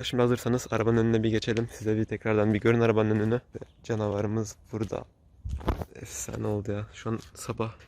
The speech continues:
güneş oradan doğduğu için çok fazla ışık vuruyor. Evet, istesem bir arkasına bir göz atalım. Tabii daha birkaç eksikleri falan var. Dün akşam dokuza kadar bununla uğraştık.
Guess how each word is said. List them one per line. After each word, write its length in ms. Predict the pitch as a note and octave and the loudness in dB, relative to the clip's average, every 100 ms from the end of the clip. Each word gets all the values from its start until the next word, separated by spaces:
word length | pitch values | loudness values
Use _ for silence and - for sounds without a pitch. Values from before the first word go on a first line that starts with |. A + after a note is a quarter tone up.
| - | -6
güneş 260 | A2 G#2+ | -4 -2
oradan 200 | A2+ A2+ | 0 2
doğduğu 200 | A#2 A2+ | 2 2
için 260 | G#2+ - B2 - - | 0 -2 -6 -8 -12
çok 120 | - | -10
fazla 280 | - G#2+ A2+ | -8 -4 -4
ışık 320 | - A2+ - | -4 -8 -8
vuruyor. 200 | - B2 - - - - _ - _ _ | -6 -6 -8 -18 -20 -20 _ -20 _ _
Evet, 240 | B2 G#2+ - | -2 -2 -4
istesem 460 | - - - A#2+ | -12 -8 -4 0
bir 40 | A#2 | 4
arkasına 580 | A#2+ - B2 - B2+ A#2 | 4 2 -6 -2 -2 -2
bir 140 | G#2 A2 | -2 0
göz 180 | A#2 A2 | 2 0
atalım. 360 | G#2+ G#2+ B2+ - - - | -2 -2 -2 -4 -10 0
Tabii 200 | B2 A#2+ | 4 6
daha 140 | B2+ | 6
birkaç 320 | B2+ C3+ - | 2 -6 -2
eksikleri 420 | C#3 - - C#3 | -4 -4 -6 -6
falan 300 | C#3 C#3 C3+ | -2 -2 2
var. 240 | C3+ C#3 - - - - - - - | 2 0 -6 -20 -14 -12 -12 -14 -6
Dün 220 | C3+ C#3 - - | -4 -4 -6 -6
akşam 400 | A#2+ - B2+ A#2 | -6 -2 -2 0
dokuza 340 | B2 - C3 | -2 -2 -4
kadar 320 | B2+ A2+ C3 - | 0 0 -2 -2
bununla 260 | A#2+ A#2+ B2 | -2 2 2
uğraştık. 460 | A#2 G#2+ - A#2+ | 2 -2 -6 -10